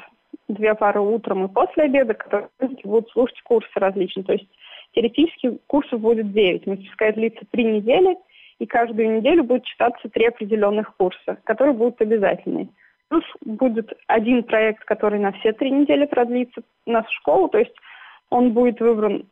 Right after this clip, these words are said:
школьниками, то есть мы им возм-, предложим несколько вариантов, они смогут это выбрать. И это будет их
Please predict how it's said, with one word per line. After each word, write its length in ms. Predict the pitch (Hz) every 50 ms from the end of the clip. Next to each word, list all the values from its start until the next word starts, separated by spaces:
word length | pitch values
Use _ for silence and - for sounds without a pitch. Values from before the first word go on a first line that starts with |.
| _ _ _ _ _ _ -
школьниками, 800 | - - - - 302 339 392 359 339 302 - 311 277 269 269 262
то 120 | 240 - 254
есть 120 | 240 -
мы 160 | - 247 240
им 100 | 233 226
возм-, 360 | 214 214 226 220 214 208 - - _
предложим 560 | - 226 233 226 233 226 214 220 208 202 -
несколько 340 | 226 233 214 220 - - -
вариантов, 340 | 233 233 254 311 392 370 - -
они 200 | 302 262 262 254 -
смогут 340 | 269 247 240 226 240 240
это 180 | 233 226 226 226
выбрать. 380 | 214 214 220 214 202 196 190 - - - _ _ _ - - - - - - - -
И 200 | - - 294 285
это 240 | 262 269 262 - 247
будет 280 | 226 247 254 247 247
их 200 | 247 233 - -